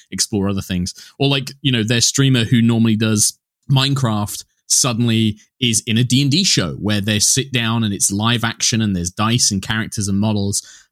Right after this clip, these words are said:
And they're, you know, they've, they're brought their audience over who have never experienced something like that before, and then they get to experience it.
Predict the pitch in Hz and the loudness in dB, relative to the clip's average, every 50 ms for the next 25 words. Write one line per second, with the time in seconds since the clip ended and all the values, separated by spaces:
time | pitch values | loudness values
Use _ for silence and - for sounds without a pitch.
0 | _ _ - 117 117 107 101 117 123 123 123 120 117 117 - - 143 127 110 98 | _ _ -8 -6 -4 -2 -2 0 0 0 0 0 -2 -2 -2 -2 -2 0 0 0
1 | 101 120 123 113 110 - - 127 120 127 131 120 _ _ 120 120 127 117 92 101 | 0 0 0 0 -2 -4 -4 -2 0 0 -2 -4 _ _ -6 -2 -2 -2 0 0
2 | 117 131 151 147 135 117 107 104 101 104 95 - - 107 98 107 104 95 120 107 | -2 -2 0 0 -2 -2 -2 -2 -2 -2 -2 -2 -2 -2 -2 -4 -2 -2 -2 -2
3 | 95 113 107 107 101 98 101 98 98 - - - - 104 95 92 92 85 - - | 0 0 0 0 0 -2 -4 -8 -8 -6 -6 -6 -4 -4 -4 -4 -4 -2 -4 -4
4 | - 82 82 78 87 85 73 78 - - 90 - - 117 104 80 82 85 85 87 | -4 -6 -10 -10 -12 -12 -12 -12 -14 -14 -14 -12 -10 -8 -8 -6 -6 -6 -6 -4
5 | 87 101 95 95 92 - - - - 92 80 - - - 104 92 85 80 - - | -4 -2 -2 -4 -4 -6 -10 -10 -10 -10 -8 -8 -8 -8 -8 -10 -10 -8 -6 -6
6 | - 82 73 | -6 -6 -8